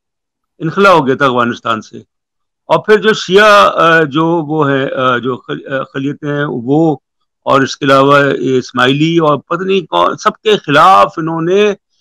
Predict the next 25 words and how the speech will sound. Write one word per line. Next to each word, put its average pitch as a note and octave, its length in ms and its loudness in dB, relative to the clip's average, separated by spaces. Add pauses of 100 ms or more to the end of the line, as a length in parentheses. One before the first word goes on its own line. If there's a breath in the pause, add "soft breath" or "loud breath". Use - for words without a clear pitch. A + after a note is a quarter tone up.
(300)
बहुत F#3+ 540 -2
ही G3+ 480 -2
कहना E3 200 -2
चाहिए D#3 300 2
कि, F3+ 480 0
अ, C#3 600 -2
पुरतशद्दुद F3 720 -2
किस्म D3 340 -2
के C#3+ 80 -4
इक़दाम B2 360 0
किए A2+ 240 -8
थे। G2 180 -12 (720)
और C3 240 2 (140)
ये F#3+ 500 4
चीज़, F#3+ 480 -4
अ, E3+ 760 4
इंश्योर E3+ 380 -2
की D#3+ 160 -8
थी F3+ 240 -10
कि F3+ 220 -2
जो E3 140 -4
अफगान, D3 340 0
अफगान C#3+ 460 -2
माशरा C#3+ 340 2
है, B2+ 260 -2